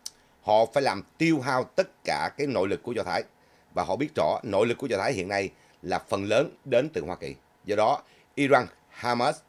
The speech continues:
đang gia tăng rất nhiều áp lực trên Quốc hội Hoa Kỳ và áp lực trên chính trường Hoa Kỳ. Chỉ cần Hoa Kỳ chỉ, à, mà ngưng lại cái cuộc tài trợ cho phía của Do Thái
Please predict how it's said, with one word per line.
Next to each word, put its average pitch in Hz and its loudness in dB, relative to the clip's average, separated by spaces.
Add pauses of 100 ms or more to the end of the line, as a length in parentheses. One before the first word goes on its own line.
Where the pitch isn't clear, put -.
đang 113 -4
gia 113 0
tăng 113 -8
rất 180 -6
nhiều 101 2 (440)
áp 165 -6
lực 113 -4
trên 110 -2
Quốc - -6
hội 76 -4
Hoa 85 -14
Kỳ 65 -12 (920)
và 90 -4
áp 156 2
lực - -6
trên 110 0
chính 127 -6
trường 82 -6
Hoa 85 -6
Kỳ. 78 -6 (400)
Chỉ 135 0
cần 113 0
Hoa 113 0
Kỳ 95 -4
chỉ, 110 -12
à, 95 -2 (320)
mà 92 -6
ngưng 139 2
lại 98 2 (140)
cái 135 -4
cuộc - -12
tài 92 -2
trợ 80 -4 (120)
cho 104 -2 (120)
phía 139 -2
của 90 -6
Do 101 -4
Thái 85 -2